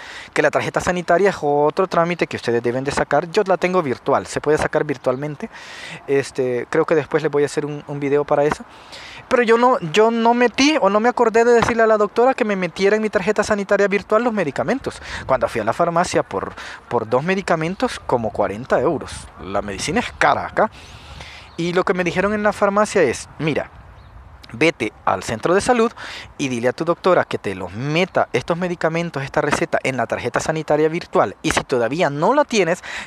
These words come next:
que te imprima las recetas y te vienes de nuevo aquí y ya te van a salir con el descuento que la Seguridad Social te da a ti por cotizar". Regresé al centro de salud, me dieron la receta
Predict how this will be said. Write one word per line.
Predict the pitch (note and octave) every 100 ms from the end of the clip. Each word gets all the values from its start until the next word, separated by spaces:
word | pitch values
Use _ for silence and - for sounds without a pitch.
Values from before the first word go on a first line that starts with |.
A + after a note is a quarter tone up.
| -
que | D#3
te | D3
imprima | B2+ - F#3 B3 C4+
las | B3
recetas | G#3+ - F#3+ F3 - -
y | F3+ F3+
te | D#3+
vienes | C3 C3+ D#3+
de | E3+
nuevo | F3 G3
aquí | - A3 A3+ -
y | G3 B3+ -
ya | C3+
te | - A2+
van | A#2
a | C3
salir | F3+ D#3+ G3 C4 - - -
con | - B3
el | E3
descuento | C3+ - - C#3 B2+ F#3+ -
que | D3 C#3 B2+ A#2+ A#2 B2
la | B2+
Seguridad | C#3 B2 A2 A2
Social | D3+ - D#3+ A3 - - - - -
te | C3+
da | A2+
a | A2+
ti | - G#3
por | - G3+ -
cotizar". | A2+ G#2 - A#2+ - - - - - -
Regresé | - B2+ G#2+ - C3
al | B2+
centro | E3 E3+ F#3+
de | G3
salud, | A3 G#3 A#3 - - - -
me | C3+ C3 A#2+
dieron | A#2 C#3 D#3+ F3
la | F3+
receta | G3 - G#3 - F#3+